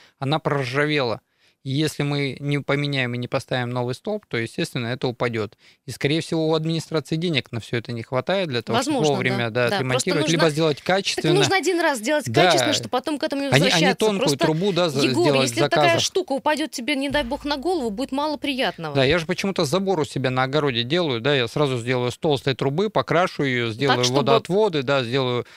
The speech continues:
Speaker 1: нар-,
Speaker 2: никакой
Speaker 1: нормальный
Speaker 2: ураган не
Speaker 1: бетон,
Speaker 2: снесло,
Speaker 1: да, для
Speaker 2: да.
Speaker 1: того, чтобы его не снесло.
Speaker 2: Ну да, и плюс вчера, э, остановки показали, на что не способны, в, в кавычках, почему? Потому что спрятаться вчера ни от ветра, ни от дождя там невозможно
Speaker 1: Мгм.
Speaker 2: было.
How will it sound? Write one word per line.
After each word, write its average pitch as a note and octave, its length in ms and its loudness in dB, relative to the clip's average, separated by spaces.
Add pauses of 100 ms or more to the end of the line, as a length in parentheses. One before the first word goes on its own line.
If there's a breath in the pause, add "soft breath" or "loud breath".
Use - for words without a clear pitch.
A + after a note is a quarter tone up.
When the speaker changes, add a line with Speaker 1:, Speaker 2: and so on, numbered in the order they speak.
(160 loud breath)
Speaker 1:
нар-, - 140 -2
Speaker 2:
никакой D#3 260 4
Speaker 1:
нормальный - 460 6
Speaker 2:
ураган C#3+ 280 4
не G3 80 -2
Speaker 1:
бетон, G#3 200 4
Speaker 2:
снесло, C#3 220 2
Speaker 1:
да, B2+ 40 2
для A#2+ 140 0
Speaker 2:
да. F3+ 40 -2
Speaker 1:
того, F3 140 2
чтобы D#3 240 -4
его C#3 100 2
не D3+ 120 -2
снесло. A#2+ 480 -2
Speaker 2:
Ну D4 140 0
да, E4 160 4
и B3+ 40 0
плюс F#4 200 -2
вчера, D#4+ 500 0
э, A3 720 0
остановки D4+ 460 -4
показали, A#3 500 -2
на G#3 160 -2
что - 80 -6
не A3+ 140 -2
способны, C4 540 -4
в, A3 200 -6
в - 80 -12
кавычках, A3+ 400 -6
почему? A#3 220 -6
Потому A3 180 -2
что - 140 -8
спрятаться C4+ 420 -4
вчера G3 240 -2
ни A3+ 160 -2
от C4 160 -4
ветра, F#3 280 -4
ни E3+ 120 -4
от F#3 80 -4
дождя G3 320 -2
там F3 220 -6
невозможно C#3+ 500 -2
Speaker 1:
Мгм. D#3 60 -8
Speaker 2:
было. E3 200 -2